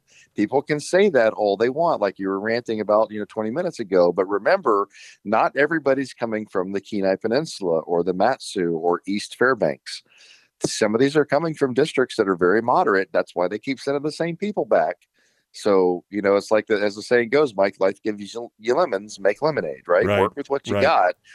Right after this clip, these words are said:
Speaker 1: I can't just get in there and snap my fingers and everybody jump to my tune because that's, the Mat-Su is not every other part of Alaska. So
Speaker 2: Right,
Speaker 1: this is
Speaker 2: right.
Speaker 1: how you try to make it work.
Speaker 2: Well, Matt brings up an interesting point in the chat room as well, and I, and, and you and I, I think, have talked about this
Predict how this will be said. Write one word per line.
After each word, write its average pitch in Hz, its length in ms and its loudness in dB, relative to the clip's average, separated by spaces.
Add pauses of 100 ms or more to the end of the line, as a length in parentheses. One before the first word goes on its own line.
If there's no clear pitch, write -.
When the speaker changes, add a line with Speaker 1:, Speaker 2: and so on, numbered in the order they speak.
(220)
Speaker 1:
I 101 120 -2
can't 139 220 -4
just 127 160 -8
get 131 120 0
in 127 100 -2
there 123 80 0
and 110 80 -4
snap 127 260 -2
my 107 140 -4
fingers 123 380 -6
and 98 120 -12
everybody 107 300 -2
jump 107 300 -2
to 104 80 -10
my 117 180 -2
tune 95 320 -10
because 104 420 -10
that's, - 360 -2 (340)
the 98 80 -2
Mat-Su 104 480 0
is 92 140 -4
not 95 260 0 (100)
every 95 260 -2
other 85 140 -2
part 90 200 -2
of 82 80 -8
Alaska. 107 500 -4
So 110 140 -6
Speaker 2:
Right, 107 180 2
Speaker 1:
this 92 180 -6
is 127 60 -6
Speaker 2:
right. 101 260 0 (320)
Speaker 1:
how 107 80 0
you 135 100 -2
try 131 220 -2
to 131 80 -2
make 131 180 -2
it - 80 -2
work. 120 240 -2 (140)
Speaker 2:
Well, 147 280 4 (220)
Matt 147 320 -2
brings 131 240 0
up 117 140 0
an 113 60 -2
interesting 110 420 -2
point 107 240 -4
in 95 40 -6
the 92 60 -8
chat 101 240 -4
room 92 160 -8
as 92 100 -10
well, 113 280 0
and 98 100 -4
I, 98 80 -6
and, 101 340 -6
and 104 180 -6
you 131 140 2
and 120 100 0
I, 110 220 -2
I 98 40 -2
think, 110 180 -4
have 95 100 -8
talked 127 320 -2
about 92 240 -2
this 90 380 -6